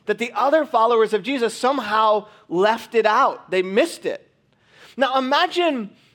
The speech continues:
what, what must have happened for the early followers of Jesus in that internal struggle where they saw it happen. They were the eyewitnesses, and now somebody else is gonna come along and write the story that they saw.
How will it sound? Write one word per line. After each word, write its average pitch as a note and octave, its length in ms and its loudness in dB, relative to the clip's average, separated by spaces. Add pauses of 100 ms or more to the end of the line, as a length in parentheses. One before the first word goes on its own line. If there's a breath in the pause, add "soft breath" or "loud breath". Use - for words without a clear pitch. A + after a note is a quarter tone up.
(120 soft breath)
what, C4 240 0
what B3 280 0
must A#3 260 -2
have G#3+ 80 -2
happened G#3+ 440 -2
for G3+ 120 -4
the F#3 100 -4
early A#3 300 0
followers F#3 440 -2
of D#3+ 100 -8
Jesus F3+ 360 -6
in F#3+ 140 -6
that G3+ 200 -2
internal G3 640 -2 (200 soft breath)
struggle A3 760 -2
where G3+ 160 0
they G#3+ 300 -2
saw A#3+ 380 0
it F#3+ 180 -2
happen. F#3 640 -4 (480 soft breath)
They A3 140 2
were C4+ 120 2
the A3+ 120 2
eyewitnesses, G3 1160 0 (420 soft breath)
and A3 180 -2
now C4 220 2
somebody B3 420 0
else D4 240 2
is C4 140 -8
gonna G#3 180 -2
come G3+ 220 -4
along F#3 420 0 (380 soft breath)
and A3 280 -4 (120)
write A#3 320 -2
the G#3 80 -2
story G#3+ 640 0 (100)
that G#3+ 180 -4
they A3+ 140 0
saw. G3+ 520 0